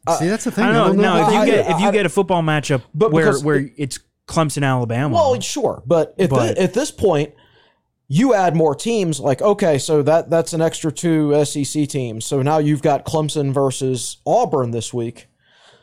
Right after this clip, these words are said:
Speaker 1: but there's only so many time slots, so you end up just kicking another game off, off the networks completely. So you
Speaker 2: Right.
Speaker 1: are you really ended up making a lot more money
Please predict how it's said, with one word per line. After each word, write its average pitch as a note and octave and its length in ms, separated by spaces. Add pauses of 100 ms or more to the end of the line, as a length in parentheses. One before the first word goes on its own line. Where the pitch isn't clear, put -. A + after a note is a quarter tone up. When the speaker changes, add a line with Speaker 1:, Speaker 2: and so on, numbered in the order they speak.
(320)
Speaker 1:
but F#3 120
there's F#3+ 180
only C4+ 180
so A3+ 160
many G3+ 200
time A3+ 300
slots, D#3+ 340
so G3 80
you F#3 320
end G3 140
up D#3+ 120
just F3+ 220
kicking F#3+ 260
another G3 380
game D#3+ 340
off, E3 340 (220)
off E3 320
the F3 140
networks E3 400
completely. D3 460
So E3+ 180
you D#3 160
Speaker 2:
Right. D#3 300
Speaker 1:
are F3+ 60
you F3 140
really F#3 400
ended E3 220
up - 80
making E3 280
a C3 80
lot C#3+ 280
more C#3+ 200
money C#3+ 380